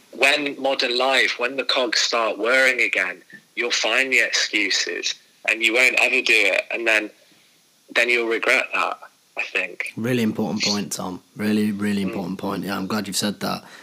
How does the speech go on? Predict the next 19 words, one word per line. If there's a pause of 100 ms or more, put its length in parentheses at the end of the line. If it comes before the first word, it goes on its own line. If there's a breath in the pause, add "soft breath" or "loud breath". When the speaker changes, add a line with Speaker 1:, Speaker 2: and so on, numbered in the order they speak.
(260 loud breath)
Speaker 2:
Um,
Speaker 1:
Mm. (420)
Speaker 2:
just
do
it
now. (120)
Don't,
don't
put
it
off. (240)
Friendships,
family
relationships,
they're
all
the
same. (540 loud breath)
Just